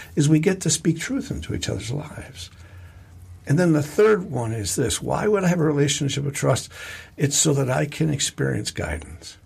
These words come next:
I need you. I live in the reality that I need you.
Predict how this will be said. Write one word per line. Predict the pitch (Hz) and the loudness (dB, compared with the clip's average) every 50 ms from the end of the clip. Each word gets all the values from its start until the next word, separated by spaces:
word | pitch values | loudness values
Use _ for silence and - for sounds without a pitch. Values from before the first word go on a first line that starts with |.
| _ - - - _ _ _ _ _ _ - - - _ - - _ _ _ - - - - - | _ -20 -20 -20 _ _ _ _ _ _ -20 -20 -20 _ -20 -20 _ _ _ -20 -20 -20 -20 -10
I | - 131 143 190 196 185 | -4 -4 -2 0 2 2
need | 165 147 147 151 147 147 143 139 135 135 - | 2 2 4 2 4 4 4 4 4 2 0
you. | 123 110 87 76 - - | -2 -2 -2 -2 -8 -10
I | - 113 123 135 | -4 -2 -2 0
live | 123 135 143 135 143 170 190 196 202 202 180 - - - - | 2 2 2 4 4 4 4 4 2 0 -2 -2 -6 -8 0
in | - 135 123 | 0 0 2
the | 107 101 | 2 0
reality | 117 110 110 117 113 123 127 110 95 | 0 0 0 2 0 0 0 -2 -2
that | 104 113 | -4 -4
I | 107 98 | -4 -4
need | 104 120 113 120 113 92 - | -4 -4 -4 -4 -6 -6 -6
you. | - - 80 - | -6 -6 -6 -8